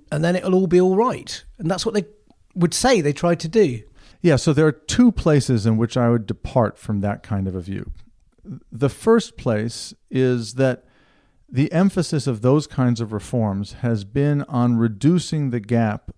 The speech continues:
Speaker 2: between the education that the most disadvantaged people get,
Speaker 1: Mm.
Speaker 2: however you characterize disadvantage, whether it's race or income or class or gender,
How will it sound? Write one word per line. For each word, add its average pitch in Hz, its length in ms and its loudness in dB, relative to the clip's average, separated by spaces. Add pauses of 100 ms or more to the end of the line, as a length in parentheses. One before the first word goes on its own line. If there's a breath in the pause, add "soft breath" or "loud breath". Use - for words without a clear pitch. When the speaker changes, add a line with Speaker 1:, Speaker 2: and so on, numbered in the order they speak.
(100)
Speaker 2:
between 117 380 -2
the 120 120 0
education 127 800 -2
that 113 240 -2
the 120 80 0
most 135 500 2
disadvantaged 120 760 0
people 98 280 -6
get, - 340 -12 (320 soft breath)
Speaker 1:
Mm. 151 120 0
Speaker 2:
however 135 280 4
you 113 140 2
characterize 104 480 0
disadvantage, 104 640 -4
whether 107 180 0
it's 104 140 -6
race 104 400 -2
or 110 160 -6
income 104 500 -2
or 98 140 -10
class 98 480 -6
or 110 140 -6
gender, 95 500 -4